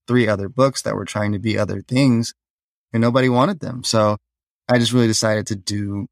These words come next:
what I wanted to do. And a lot of that process did involve kind of just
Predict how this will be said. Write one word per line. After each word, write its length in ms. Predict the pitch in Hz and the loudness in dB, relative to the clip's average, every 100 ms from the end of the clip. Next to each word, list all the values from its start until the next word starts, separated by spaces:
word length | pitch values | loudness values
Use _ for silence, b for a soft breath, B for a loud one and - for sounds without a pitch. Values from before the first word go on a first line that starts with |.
| _ | _
what 180 | 98 101 | -4 -2
I 40 | |
wanted 260 | 98 98 98 | 0 -4 -4
to 80 | 95 | -4
do. 320 | 110 120 104 | 0 0 0
And 300 | 101 101 98 _ _ _ _ _ _ _ _ | -4 -6 -8 _ _ _ _ _ _ _ _
a 60 | 120 | 0
lot 200 | 113 113 | 2 4
of 60 | 110 | 2
that 140 | 101 | 0
process 360 | 110 104 110 92 | 0 0 -2 -6
did 420 | - 110 107 - | 0 2 2 -2
involve 500 | 107 101 101 101 98 | -4 0 2 2 0
kind 220 | - 104 | -2 -2
of 80 | 101 | -2
just 500 | 92 98 - - - | -2 -4 -6 -12 -18